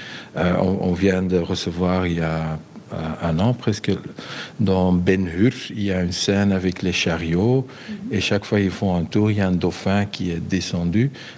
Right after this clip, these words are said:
Speaker 1: On a un de ces dauphins original de Ben-Hur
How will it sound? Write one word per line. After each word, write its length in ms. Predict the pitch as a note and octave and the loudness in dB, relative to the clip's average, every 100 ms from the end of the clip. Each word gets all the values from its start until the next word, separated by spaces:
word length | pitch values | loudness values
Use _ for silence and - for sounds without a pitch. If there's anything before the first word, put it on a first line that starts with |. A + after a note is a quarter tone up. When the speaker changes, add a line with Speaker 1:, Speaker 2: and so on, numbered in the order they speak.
| - | -12
Speaker 1:
On 140 | - E2+ | 0 0
a 180 | E2+ F2 | 2 0
un 100 | G2 | 2
de 80 | G2 | 2
ces 280 | - F#2 E2+ | 0 -2 -2
dauphins 640 | F2+ F2+ - F#2+ G2+ A2+ - | 0 -2 0 0 2 2 0
original 720 | G2 G#2 G2 F2 F#2 A2+ G#2+ | 0 2 0 0 2 2 0
de 100 | F2 | -2
Ben-Hur 540 | E2+ F#2+ G2 E2+ G2 | 0 2 2 0 -2